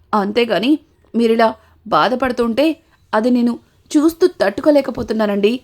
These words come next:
అని చెప్పి ఇక వల్లి అయితే రామరాజుతో అంటుంటుంది. ఒక్కసారిగా వేదవతి "వల్లి"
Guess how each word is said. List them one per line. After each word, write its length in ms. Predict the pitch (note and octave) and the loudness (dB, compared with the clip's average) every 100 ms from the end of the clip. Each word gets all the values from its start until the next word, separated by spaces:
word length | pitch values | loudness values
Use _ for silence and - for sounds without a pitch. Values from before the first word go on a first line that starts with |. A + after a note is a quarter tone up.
| _ _ | _ _
అని 100 | A#3 | -2
చెప్పి 280 | A#3+ C4 A3+ A#3 - _ | -2 -4 -4 -6 -10 _
ఇక 180 | F#4 D#4 B3+ C4+ - _ _ _ | -4 0 0 -2 -8 _ _ _
వల్లి 400 | F3+ F3 G3+ B3+ | -6 -4 -2 -2
అయితే 320 | B3+ A#3+ A#3+ - _ - | -2 -2 -4 -6 _ -4
రామరాజుతో 680 | D4 F4 G#4+ E4 - B3+ | 0 0 2 0 -2 -4
అంటుంటుంది. 600 | B3+ A3 A#3 A#3+ A#3+ B3 - _ - | -4 -4 -4 -6 -4 -6 -8 _ -4
ఒక్కసారిగా 520 | C#4+ G#4 G4+ A#3 C4 | -2 0 0 0 -2
వేదవతి 580 | G#3 A#3 C4 C4+ B3+ - - | -2 -2 -4 -6 -8 -10 -4
"వల్లి" 300 | G#3+ A#3 | 0 0